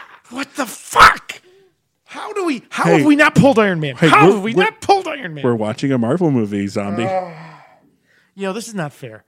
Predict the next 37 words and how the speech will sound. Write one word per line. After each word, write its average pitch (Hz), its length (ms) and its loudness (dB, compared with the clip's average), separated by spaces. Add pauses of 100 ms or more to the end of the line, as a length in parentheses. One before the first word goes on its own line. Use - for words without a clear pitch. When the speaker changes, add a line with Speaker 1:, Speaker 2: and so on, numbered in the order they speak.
(160)
Speaker 1:
We've 190 260 -4
pulled 185 320 -2
Speaker 2:
No, 269 100 0
no, 269 80 0
Speaker 1:
some 196 160 2
really 254 280 2
Speaker 2:
no. 269 80 4
Speaker 1:
good 190 200 2
s-, - 240 -18
D 185 200 -2
C 190 160 -6
movies. 196 400 -2
Speaker 2:
This 180 260 2
is, 185 260 2
this 165 260 -2
is 214 180 -4
you 180 360 2 (360)
trying 170 300 -2
to 135 100 -2
fuck - 340 -10
with 202 140 0
the 170 80 -2
system 175 460 2
Speaker 1:
Let's, 123 120 -6 (140)
Speaker 2:
by 165 120 4
making 165 440 0
Speaker 1:
let, 156 80 -12
Speaker 2:
proportional 180 580 2
voting. 165 400 2
Speaker 1:
listen, 214 460 0
th-, 226 240 -4
we, 220 480 -6
sh-, - 240 -12 (600)
we, 214 360 -6 (380)
uh, 311 40 -14
uh, 226 1080 -8 (200)
uh. 190 520 -12